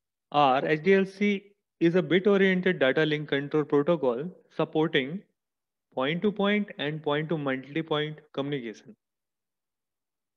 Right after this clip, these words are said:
It also support two-way simultaneous communication over full duplex circuit, and it also support two-way alternate communication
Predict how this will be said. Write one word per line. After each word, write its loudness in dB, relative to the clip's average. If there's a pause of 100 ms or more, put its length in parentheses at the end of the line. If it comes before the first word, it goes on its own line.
(720)
It -2
also 4
support 0
two-way 2
simultaneous -2
communication -6 (580)
over 0
full -2
duplex -2
circuit, -4 (1900)
and 0
it 0
also 0
support -2 (480)
two-way 4
alternate 0
communication -4